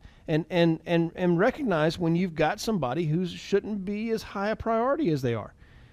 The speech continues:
"Well, Fitz, does that mean I need to be mean to them?" No, you don't need to be mean to them. You don't need to talk down to them. You just spend less time on them.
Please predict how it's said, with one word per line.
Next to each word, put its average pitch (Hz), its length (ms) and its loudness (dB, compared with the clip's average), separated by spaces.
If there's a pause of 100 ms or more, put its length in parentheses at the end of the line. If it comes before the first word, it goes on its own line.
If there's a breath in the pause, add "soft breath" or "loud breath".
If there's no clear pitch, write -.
(280 soft breath)
"Well, 190 80 -2
Fitz, 220 240 4
does 165 80 -2
that 185 140 4
mean 190 100 4
I 180 60 4
need 185 100 4
to 170 60 -2
be 147 100 4
mean 165 400 6
to 240 100 2
them?" 285 300 4
No, 302 320 0
you 220 80 0
don't 220 140 -2
need 208 60 -4
to 185 40 -2
be 156 100 2
mean 139 380 2
to 214 60 0
them. 240 180 4
You 185 80 0
don't 160 80 -4
need 147 240 -6
to - 20 -10
talk 131 280 -4
down 135 300 -2
to 226 60 0
them. 254 240 2 (360 soft breath)
You 170 100 -2
just 214 220 -2
spend 196 360 0
less 180 300 -2
time 247 320 -2
on 135 120 0
them. 95 180 -10